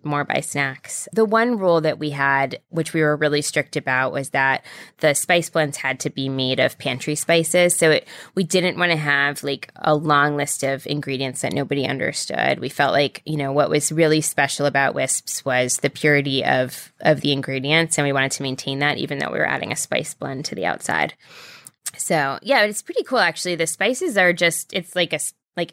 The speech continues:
any spice blend you'd buy at the store. It's custom made that we, we designed, we developed it, um, for Wisps, but it's just a blend of spices, and we just put the wisps in this machine called a tumble drum,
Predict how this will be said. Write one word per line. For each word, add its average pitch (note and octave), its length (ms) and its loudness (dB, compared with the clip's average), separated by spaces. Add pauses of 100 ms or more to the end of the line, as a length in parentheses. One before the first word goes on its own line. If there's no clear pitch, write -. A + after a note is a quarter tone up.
any F#3 240 2
spice F#3 240 2
blend E3 280 0
you'd D3+ 120 -4
buy D3 160 2
at C#3+ 80 -4
the - 60 -8
store. G3 260 2
It's D#3 100 0
custom F3 420 -2
made D#3 280 0
that - 180 -2
we, D#3+ 240 -4
we E3+ 160 -6
designed, D#3+ 460 0
we E3+ 80 -2
developed D#3 460 0
it, C#3+ 300 -2
um, D3 240 0
for D#3 160 -6
Wisps, G#3 540 0
but D3+ 220 4 (400)
it's F3 160 -4
just F#3+ 240 0
a G#3+ 60 0
blend F3 240 4
of D#3 80 0
spices, E3 420 -2
and F3 80 -2
we E3 80 -2
just E3+ 180 -6
put - 200 -4
the F3+ 100 2
wisps - 480 -2
in D#3 260 2
this D3+ 220 0
machine D3 320 -2
called D3+ 180 -2
a C#3+ 60 -4
tumble C#3+ 300 -6
drum, F3 360 0